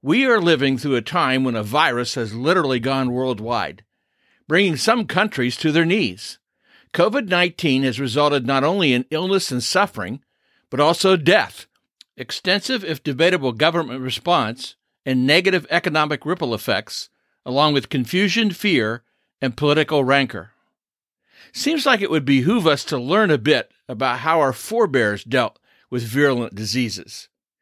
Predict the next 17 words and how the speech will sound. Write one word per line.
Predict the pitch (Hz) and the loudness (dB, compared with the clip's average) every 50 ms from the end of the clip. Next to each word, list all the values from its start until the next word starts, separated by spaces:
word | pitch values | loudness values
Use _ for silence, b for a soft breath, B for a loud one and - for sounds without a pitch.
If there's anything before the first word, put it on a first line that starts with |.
| b b b b b b b | b b b b b b b
Martin | 127 135 190 277 - - 196 | 0 2 2 2 2 0 0
Luther | 185 196 202 180 - - 143 135 | 2 4 4 2 2 0 0 0
was | 131 127 113 | 0 0 -2
one | 135 143 | -2 -4
of | 143 123 | -4 -4
the | 127 | -4
greatest | 117 110 104 117 131 151 185 226 240 226 - - - | -6 -6 -6 -2 2 2 2 2 0 -2 -4 -6 -6
Christian | - 185 175 - - 185 156 139 | -4 -4 -4 -4 -4 -4 -4 -2
reformers, | 131 117 - - 131 135 127 110 92 80 - - - - _ b b b b b b b | -4 -6 -6 -6 -6 -6 -6 -6 -8 -12 -16 -20 -20 -20 _ b b b b b b b
the | b 147 | b -2
man | 143 156 180 202 233 254 214 | 2 2 4 4 4 2 2
who | 190 190 170 | 4 4 4
on | 165 160 147 | 4 4 4
October | 143 147 - - - 202 214 202 220 | 2 0 -2 -2 -2 -2 0 0 -2
thirty-first, | 208 - 202 202 202 196 175 - 131 120 117 113 110 - | -2 0 -2 -2 -2 -2 -4 -4 -4 -4 -4 -4 -6 -6
fifteen | - 202 202 - - - 190 180 175 | -6 -6 -6 -6 -8 -10 -8 -8 -8
seventeen, | 151 - 185 165 147 151 127 110 - 151 135 110 98 92 104 | -6 -4 -4 -4 -4 -4 -8 -8 -6 -6 -4 -4 -6 -6 -10